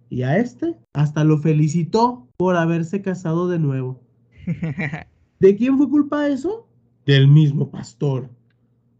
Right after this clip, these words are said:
Speaker 1: Por eso no quieren, por miedo, porque ya saben que el día que digan, "Me equivoqué", y que digan, "Perdón", van a decir, "Mangos de perdón,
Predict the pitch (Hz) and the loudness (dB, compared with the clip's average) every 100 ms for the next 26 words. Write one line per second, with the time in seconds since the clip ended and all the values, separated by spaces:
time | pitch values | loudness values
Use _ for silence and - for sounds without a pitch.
0 | _ - 131 127 127 131 285 269 - 165 | _ -8 -4 -2 -4 -4 -2 -4 -4 4
1 | 180 320 359 160 - _ _ _ 160 170 | 4 4 0 -4 -8 _ _ _ -2 0
2 | 170 175 156 160 165 165 143 196 262 285 | 0 0 0 0 -6 -6 -2 -2 -4 -6
3 | 320 294 - 156 180 330 330 208 190 240 | -4 -4 -6 -6 -2 -2 0 -2 0 -2
4 | 220 160 - _ _ _ _ - 160 160 | -2 -4 -10 _ _ _ _ -2 0 0
5 | 160 160 151 147 202 208 165 147 147 185 | -2 -4 -4 -4 0 2 0 -2 -4 -4
6 | 233 196 170 190 294 311 _ - 196 202 | -6 -6 -6 -4 -6 -6 _ -4 0 2
7 | 202 135 - _ 147 143 139 160 208 294 | 2 -2 -8 _ -2 0 0 0 -2 -4
8 | 277 196 151 151 185 269 190 | -6 -6 -4 -2 0 0 -4